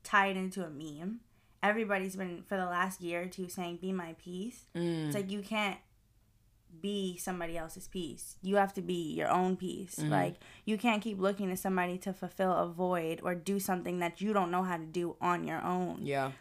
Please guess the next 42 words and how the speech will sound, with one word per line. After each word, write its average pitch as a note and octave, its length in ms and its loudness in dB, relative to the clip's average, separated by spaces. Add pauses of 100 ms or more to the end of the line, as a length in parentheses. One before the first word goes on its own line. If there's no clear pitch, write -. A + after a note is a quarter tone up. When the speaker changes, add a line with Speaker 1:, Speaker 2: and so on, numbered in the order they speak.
Speaker 1:
Like, F#3 220 4
you A3+ 100 6
have G#3 200 6
to A3 60 -6
be G3+ 80 2
able G3 160 2
to F3 60 0
pacify F#3 600 0
yourself. F3+ 500 0
You F#3+ 100 2
have F#3+ 140 0
to F#3+ 100 -6
be F#3 140 0
able F3+ 140 -2
to F3+ 60 -2
heal F#3 240 0
yourself F3+ 440 0
and F3+ 140 -4
soothe F#3+ 160 0
yourself F3+ 420 -4
because F3+ 240 -4
people G#3+ 420 0 (240)
are F3 140 0
here F#3+ 240 0
today G#3 440 0
and F3 160 -6
gone F3 260 0
tomorrow F3 480 -2 (320)
for E3+ 100 4
Speaker 2:
Mm. F3+ 40 4
Speaker 1:
whatever F#3+ 280 6
the G3 100 2
reason F#3+ 280 2
is. F3+ 320 -2 (320)
And F#3+ 160 4
the G3 40 4
more G3 160 4
you G#3 120 0
keep G3 240 -6
being G3 180 2
dependent G3 680 -2
on F3+ 300 0